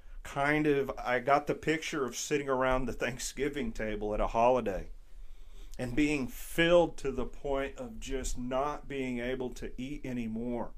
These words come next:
They were filled. Christ knew they were gonna have a long walk back.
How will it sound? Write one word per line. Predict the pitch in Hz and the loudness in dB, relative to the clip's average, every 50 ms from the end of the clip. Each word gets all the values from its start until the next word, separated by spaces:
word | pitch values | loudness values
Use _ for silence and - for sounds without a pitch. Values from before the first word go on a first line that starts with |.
| - - - - - - - - - - - - - - - - - - - - - - | -10 -12 -12 -12 -12 -14 -14 -14 -16 -14 -14 -12 -12 -12 -14 -14 -12 -12 -12 -12 -10 -4
They | - 123 139 160 | 0 2 2 2
were | 160 147 131 117 | 2 0 -2 -4
filled. | 113 - - - - - - - 170 170 165 151 127 104 - - - - - - - - - - - - - - - - - - - - - - - - - - - - - - - - - - - - - | -4 -8 -8 -8 -8 -6 -4 0 2 4 6 6 4 4 0 -4 -8 -8 -10 -10 -10 -8 -8 -6 -6 -6 -8 -8 -8 -8 -8 -8 -8 -10 -10 -12 -14 -12 -14 -14 -12 -12 -10 -10 -10 -10 -12 -14 -12 -10 -4
Christ | - - 123 135 170 175 - - | 0 2 4 4 4 2 0 2
knew | 151 147 | 2 4
they | 139 135 135 | 6 6 6
were | 147 160 170 | 6 4 4
gonna | 151 160 147 139 | 4 4 4 4
have | 143 143 139 | 4 4 4
a | 135 | 2
long | 131 127 131 135 139 139 139 131 127 | 2 2 2 4 4 2 2 2 2
walk | 131 135 135 139 135 - - 90 | 4 6 6 6 4 0 -4 -2
back. | 117 107 117 143 170 135 - - - | 0 0 2 0 0 -2 -4 -6 -10